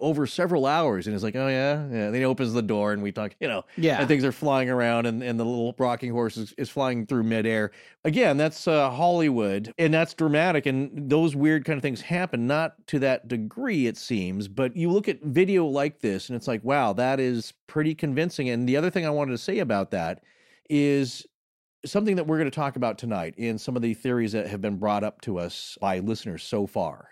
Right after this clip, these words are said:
Speaker 1: and friends and people who are familiar now with the story. If it's any kind of other outside stimulus, I would expect more randomness. But in the case of the football, when you ask,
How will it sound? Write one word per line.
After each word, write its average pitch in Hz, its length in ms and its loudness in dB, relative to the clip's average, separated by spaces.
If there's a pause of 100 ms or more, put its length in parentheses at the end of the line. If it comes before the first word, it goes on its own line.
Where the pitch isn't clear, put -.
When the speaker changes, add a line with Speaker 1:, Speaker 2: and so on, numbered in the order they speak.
(100)
Speaker 1:
and 95 320 -6
friends 95 460 -6
and 90 100 -10
people 113 260 -4
who 101 140 -6
are 98 100 -2
familiar 95 440 -6
now 87 220 -6
with 82 160 -12
the 80 60 -14
story. 69 420 -14 (440)
If 165 160 2
it's 170 140 0
any 190 200 0
kind 190 200 0
of 151 120 -4
other 156 320 0
outside 143 500 -2
stimulus, 117 880 -2 (220)
I 143 240 0
would 143 160 2
expect - 380 -4
more 120 180 0
randomness. 107 720 -2
But 107 220 0 (460)
in 143 100 0
the 127 100 0
case 170 380 0
of 143 60 0
the 127 100 -2
football, 117 520 0
when 120 120 0
you 131 100 0
ask, 131 460 -4